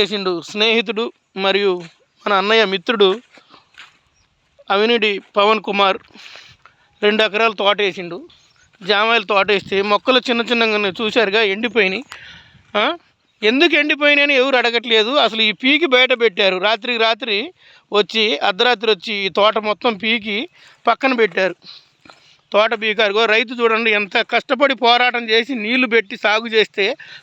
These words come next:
పీకి పక్కన పెట్టారు. చూస్తున్నారుగా. హాయ్, హాయ్ బ్రదర్. పీకి పక్కన పెట్టారు. ఈ, ఈ అన్నయ్యదే చేను. ఈ రెండు ఎకరాలు ఏదన్నా గొడవలు పంచాయతీలు ఉంటే కూర్చొని మాట్లాడుకోవాలా, ఊళ్ళో పెద్ద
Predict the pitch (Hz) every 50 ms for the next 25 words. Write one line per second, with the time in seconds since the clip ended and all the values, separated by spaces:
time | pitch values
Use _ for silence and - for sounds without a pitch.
0 | _ - 269 302 330 339 339 226 254 247 - 269 254 247 233 214 170 233 208 185
1 | 175 269 254 - - 269 254 240 220 233 254 277 _ _ _ _ _ _ _ _
2 | - 285 302 302 277 - - _ _ _ _ _ - 262 302 302 285 285 269 247
3 | 196 - - - - _ _ _ _ _ _ _ _ _ _ _ _ _ _ _
4 | _ _ _ _ _ _ _ _ _ _ _ _ _ _ _ _ - 247 269 269
5 | 220 262 285 277 - 247 240 - 254 254 233 226 175 214 208 202 226 285 294 262
6 | 233 226 233 226 214 214 214 226 226 226 220 220 240 247 233 220 202 185 - 233
7 | 214 214 196 196 220 339 381 - _ 302 262 208 233 240 233 233 240 247 254 254
8 | 240 269 269 269 247 214 208 233 302 339 226 220 233 233 247 247 247 254 269 254
9 | 208 208 220 220 233 240 247 254 269 254 - 254 220 220 196 262 247 233 233 233
10 | 220 214 233 233 - 240 233 233 - 277 247 233 226 214 214 220 190 208 220 208
11 | 208 190 214 208 208 196 208 220 214 202 202 220 226 226 220 - - 208 185